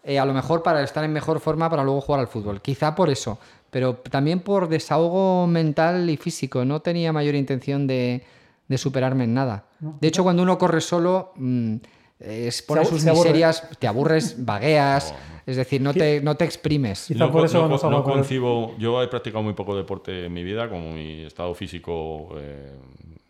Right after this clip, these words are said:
Speaker 3: bueno, es, es, es público y notorio, pero quizá el, lo, lo más aburrido del mundo que he practicado ha sido la natación.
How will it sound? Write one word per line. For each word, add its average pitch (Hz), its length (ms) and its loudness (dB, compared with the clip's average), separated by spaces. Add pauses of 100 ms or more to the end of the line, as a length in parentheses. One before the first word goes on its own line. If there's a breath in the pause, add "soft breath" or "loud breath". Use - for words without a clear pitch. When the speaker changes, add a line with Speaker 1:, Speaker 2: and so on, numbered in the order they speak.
Speaker 3:
bueno, 71 300 -16
es, 78 160 -14 (100)
es, 73 300 -16
es 76 220 -16
público 85 320 -10
y - 20 -8
notorio, 92 340 -6 (280 loud breath)
pero 90 160 -10
quizá 107 240 -4
el, 113 240 -4
lo, 90 260 -10
lo 87 200 -8
más 95 220 -8
aburrido 110 380 -8
del 95 100 -6
mundo 101 280 -6
que 98 80 -12
he - 20 -16
practicado 92 540 -8
ha - 80 -16
sido 101 160 -8
la 92 60 -8
natación. 85 440 -12